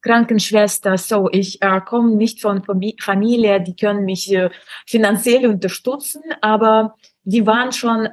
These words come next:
open-minded immer und, äh, haben mir gelassen zu arbeiten und auch, äh, äh, wenn ich war Teenager, ich habe immer etwas versucht, so,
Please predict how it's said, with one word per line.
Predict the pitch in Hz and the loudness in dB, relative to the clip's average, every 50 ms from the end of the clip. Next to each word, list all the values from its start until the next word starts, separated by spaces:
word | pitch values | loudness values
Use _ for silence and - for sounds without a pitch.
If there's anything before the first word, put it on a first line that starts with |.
| - | -2
open-minded | 208 208 196 196 190 190 190 190 190 190 190 - 240 262 247 254 240 226 226 220 220 214 214 202 196 - | -2 0 0 2 0 0 2 0 0 0 0 0 0 0 0 0 2 2 2 2 2 0 -2 -4 -6 -6
immer | - 226 226 226 214 208 202 202 202 202 | -4 -2 0 0 0 0 0 0 -2 -2
und, | 202 196 196 202 196 190 175 196 | -2 -2 -2 -2 -2 -4 -4 -2
äh, | 190 | -2
haben | 185 190 190 - 202 196 185 190 190 190 | -2 -2 -4 -4 -4 -4 -4 -6 -8 -8
mir | 190 196 196 190 190 185 180 - - - - | -6 -6 -4 -4 -4 -4 -6 -8 -14 -16 -4
gelassen | - 202 208 208 214 208 208 - - 196 185 180 175 | 0 2 4 4 4 2 0 -4 -6 -6 -6 -6 -6
zu | - - 185 180 175 175 170 175 175 175 | -6 -6 -4 -2 -2 0 0 0 -2 -2
arbeiten | - - 254 254 226 254 233 226 220 233 226 - 214 214 208 208 202 202 208 202 202 - _ | -2 -2 -2 -2 0 2 2 2 2 0 -2 -4 -8 -10 -8 -6 -6 -6 -6 -6 -8 -8 _
und | - 185 190 185 185 180 180 180 180 185 185 180 180 175 - - | -4 -2 -2 0 0 0 0 2 2 2 2 0 -2 -4 -4 -2
auch, | 185 180 185 196 196 196 - - | 0 2 2 2 0 -2 -2 -2
äh, | 185 175 175 - - - - - - - - | 0 0 -2 -4 -8 -20 -18 -18 -18 -8 -4
äh, | 180 180 175 175 175 | 0 2 2 2 2
wenn | 170 196 180 185 | 2 0 0 0
ich | 180 175 - | -2 -2 -2
war | 180 180 175 175 170 | 0 0 0 0 -2
Teenager, | - - 277 262 247 220 214 208 190 185 202 190 185 190 190 185 | -4 -2 -2 0 2 2 2 0 0 0 0 2 4 4 4 2
ich | 185 190 - | 2 0 -2
habe | 190 180 175 185 175 | -2 -2 -2 -2 -2
immer | - 220 214 220 196 180 175 - | -2 0 0 2 2 2 0 0
etwas | 185 - 185 185 - - | -2 -2 -4 -4 -4 -4
versucht, | - 190 180 175 233 226 226 - | -4 -4 0 0 0 0 0 -2
so, | - 175 165 170 170 170 | -4 -2 0 0 -2 -4